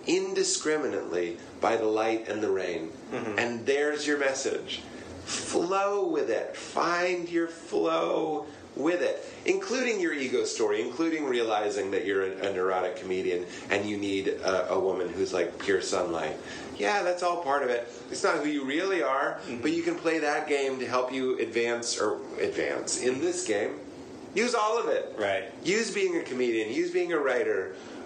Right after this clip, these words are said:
Speaker 1: Or what's your official title?
Speaker 2: Um, writer, reporter.
Speaker 1: Writer, reporter.
Speaker 2: Yeah.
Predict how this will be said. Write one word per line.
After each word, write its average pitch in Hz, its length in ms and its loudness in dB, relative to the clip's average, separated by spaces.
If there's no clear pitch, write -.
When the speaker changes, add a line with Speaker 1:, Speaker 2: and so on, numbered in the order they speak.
Speaker 1:
Or 104 240 4
what's 123 180 0
your 131 120 2
official 127 280 -2
title? 143 360 0
Speaker 2:
Um, 117 240 4
writer, 127 300 2
reporter. 113 520 0
Speaker 1:
Writer, 196 260 2
reporter. 220 600 2
Speaker 2:
Yeah. 110 280 0